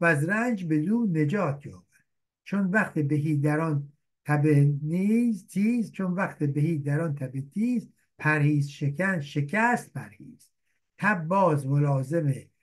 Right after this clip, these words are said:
نفس کش، بیماری رفته باز بد گشت. آن تن که به زخم اول افتاد، زخم دیگرش به باد برداد. وان گل که به آب اول آلود، آب دیگرش رسید و پالود.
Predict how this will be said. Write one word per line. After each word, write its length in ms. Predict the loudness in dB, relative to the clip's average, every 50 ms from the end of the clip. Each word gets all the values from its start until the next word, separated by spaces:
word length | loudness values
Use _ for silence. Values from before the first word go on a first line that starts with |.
| _ _ _ -2
نفس 580 | 0 2 4 2 2 2 0 0 0 -2 -6 -6
کش، 400 | -2 0 0 0 0 -2 -4 -8
بیماری 800 | -6 -4 -2 0 0 0 0 0 0 0 0 0 0 0 0 0
رفته 320 | 0 -2 0 2 2 4
باز 400 | 4 6 6 6 6 4 2 0
بد 220 | -4 -6 -8 -8 -14 _
گشت. 220 | _ -20 -20 _ _ _ _ _ _ _ _ _ -2
آن 280 | 2 2 4 2 2
تن 400 | 2 2 2 2 2 0 -4 -8 _ _ _ _ _ _
که 100 | 0 2
به 120 | 4 4
زخم 400 | 4 4 4 2 0 -2 -2 -4
اول 420 | -4 -2 -2 -2 0 0 0 0 0
افتاد، 520 | 0 -2 -6 -6 -4 -2 -2 0 0 0
زخم 400 | 0 0 0 -2 -2 -2 -2 -2
دیگرش 560 | -2 0 -2 -2 -2 -2 -2 -2 -2 -2 -2
به 140 | -4 -4 -4
باد 600 | -2 -2 -2 0 0 2 0 0 -2 -4 -8 -12
برداد. 380 | -16 -16 -16 -18 -20 -20 _ _ _ _ _ _ _ _ _ _ _ _ _ 0
وان 280 | 2 4 4 4 4 4
گل 220 | 6 6 4 4
که 160 | 2 2 0
به 160 | 2 0 0
آب 520 | -2 -2 0 2 2 4 4 2 2 0 -2 -2 -4 -6 -10 _ _ _ _ _ _ _ _ _ -4
اول 520 | 0 0 2 2 2 2 2 2 0 0
آلود، 640 | -2 -2 -2 -2 -2 -2 -2 -2 -2 -2 -4 -6 -8 -4
آب 340 | 0 2 2 2 2 2 2 2 2 0 -2 -4 -2
دیگرش 680 | 0 0 0 0 0 0 0 2 0 0 -2 -4 -4
رسید 540 | 0 0 0 0 0 -2 -2 -2 -2 -2 0
و 180 | 0 0 0 -2
پالود. 600 | -4 -8 -14 -16 -16 -16 -18 -20 -20 -20 _